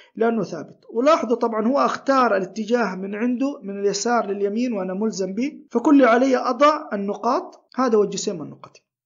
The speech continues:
أربع نقاط، انتهى، هذا هو حل المسألة.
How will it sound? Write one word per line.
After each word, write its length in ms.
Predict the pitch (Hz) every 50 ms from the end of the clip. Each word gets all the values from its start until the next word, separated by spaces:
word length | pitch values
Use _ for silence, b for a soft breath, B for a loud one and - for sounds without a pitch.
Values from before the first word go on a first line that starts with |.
| _ _ _ _ _ _ _ _ _ _ -
أربع 300 | 233 233 220 196 185 185
نقاط، 460 | 185 190 185 - 233 233 240 240 240 - - - _ _ - 185
انتهى، 360 | 180 175 - 226 208 214 208
هذا 300 | 196 208 220 208 - 185
هو 120 | 180 180
حل 260 | 175 - 220 220 196
المسألة. 500 | 190 180 190 202 190 - 214 214 220 220